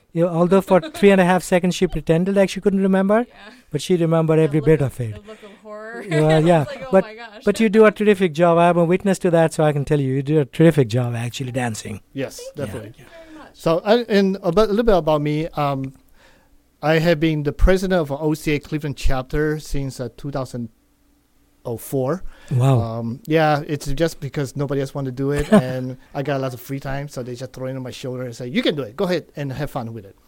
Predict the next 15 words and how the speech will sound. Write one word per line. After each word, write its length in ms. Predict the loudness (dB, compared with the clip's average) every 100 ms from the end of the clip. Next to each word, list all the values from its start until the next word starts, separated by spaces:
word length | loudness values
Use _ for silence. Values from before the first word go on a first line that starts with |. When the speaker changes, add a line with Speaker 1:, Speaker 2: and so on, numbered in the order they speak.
| _ -20
Speaker 2:
You 80 |
do 140 | -18 -18
a 20 |
very 200 | -18 -20
good 100 | -20
job. 160 | -20 -20 _ -10
Speaker 3:
Thank 240 | 0 0 0
you. 200 | -6 -8 -10
Um, 180 | -8 -2
O 140 | 0 2
C 160 | 4
A 60 | 2
Cleveland 540 | 2 -2 0 -4 -4
is 380 | -4 -2 -2 -4
a 520 | -4 -2 -2 -6 -8